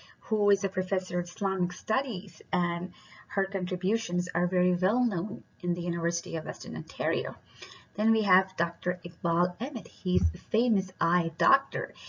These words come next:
and he has made some inventions in the domain of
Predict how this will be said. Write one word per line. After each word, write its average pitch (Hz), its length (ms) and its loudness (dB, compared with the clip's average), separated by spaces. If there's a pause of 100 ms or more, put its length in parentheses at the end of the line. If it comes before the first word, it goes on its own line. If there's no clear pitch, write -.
(240)
and 180 160 4
he 202 140 2
has 185 180 -2
made 185 220 4
some 175 260 -2
inventions 170 960 -2
in 175 180 4
the 170 220 -2 (260)
domain 175 380 2
of - 160 -6